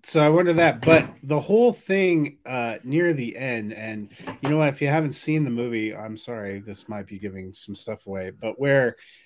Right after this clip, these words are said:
the human can just take on all the Transformer parts and become a Transformer.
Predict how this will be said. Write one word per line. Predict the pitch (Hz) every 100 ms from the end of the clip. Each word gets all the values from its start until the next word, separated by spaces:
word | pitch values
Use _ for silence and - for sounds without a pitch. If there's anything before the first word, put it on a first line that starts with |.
| _ _
the | 117 127 117 107 - -
human | - 190 185 123 113
can | 135 123
just | 123 117 - - - _ _ _ _ - - _ -
take | - 170 151
on | 147 170 185
all | 143 156
the | 147
Transformer | - 160 151 - 143 160 170
parts | 160 175 185 -
and | 135 131
become | 123 143 151
a |
Transformer. | 147 151 147 143 - 143 170 185